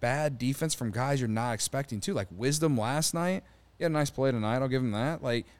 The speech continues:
but he's had other games too, and it's like we've seen him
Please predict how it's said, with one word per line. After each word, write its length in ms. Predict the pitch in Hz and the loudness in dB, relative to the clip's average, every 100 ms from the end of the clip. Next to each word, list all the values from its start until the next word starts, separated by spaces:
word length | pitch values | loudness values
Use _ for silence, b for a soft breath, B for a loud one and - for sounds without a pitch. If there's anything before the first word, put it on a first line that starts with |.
| _ | _
but 140 | 139 139 | 0 0
he's 220 | 170 180 | 0 2
had 160 | 180 | 2
other 160 | 156 190 | 4 2
games 260 | 156 135 - | 0 -2 -2
too, 220 | 233 196 | 0 2
and 100 | 143 | 2
it's 140 | 127 | 2
like 260 | 147 135 - b b b _ _ _ | 2 0 -2 b b b _ _ _
we've 160 | 147 160 | 2 4
seen 260 | - 226 | 4 6
him 300 | 208 160 131 | 6 4 -2